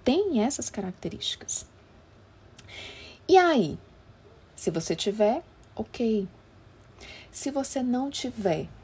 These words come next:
aí vem uma pergunta que eu acho que é uma das perguntas mais difíceis de um reposicionamento de marca.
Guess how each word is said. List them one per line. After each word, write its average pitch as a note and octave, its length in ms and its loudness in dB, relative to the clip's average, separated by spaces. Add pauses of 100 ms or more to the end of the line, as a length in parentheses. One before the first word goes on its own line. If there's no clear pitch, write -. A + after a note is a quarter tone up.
(580)
aí E3 160 0
vem E3+ 180 -2
uma E3+ 200 -2
pergunta F3+ 680 -4 (680)
que - 100 0
eu F#3 140 6
acho F3+ 200 -4
que G3+ 120 -4
é F#3 100 -2
uma F3+ 80 -4
das F3 140 -6
perguntas F3+ 400 -6
mais F#3 280 -2
difíceis F#3 640 -6
de F#3 160 -10
um F3 100 -4
reposicionamento F#3+ 960 -4
de F#3+ 100 -8
marca. F3 500 -8